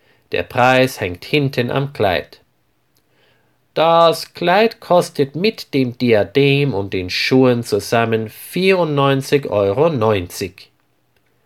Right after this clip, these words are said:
„Das ist sehr teuer.“ „Danke“, sagt Marie und geht niedergeschlagen aus dem Geschäft. Sie weiß nicht, was sie machen kann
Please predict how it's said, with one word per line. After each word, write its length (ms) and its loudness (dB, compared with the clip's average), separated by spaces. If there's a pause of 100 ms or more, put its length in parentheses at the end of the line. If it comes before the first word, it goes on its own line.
(480)
„Das 420 0
ist 380 -4
sehr 400 2
teuer.“ 500 -4 (2000)
„Danke“, 680 0 (100)
sagt 500 -2
Marie 560 -2 (240)
und 220 -8
geht 260 -4
niedergeschlagen 1080 0
aus 240 -8
dem 160 -4
Geschäft. 720 -6 (800)
Sie 240 0
weiß 320 4
nicht, 260 -4
was 180 0
sie 120 -2
machen 420 -2
kann 420 -6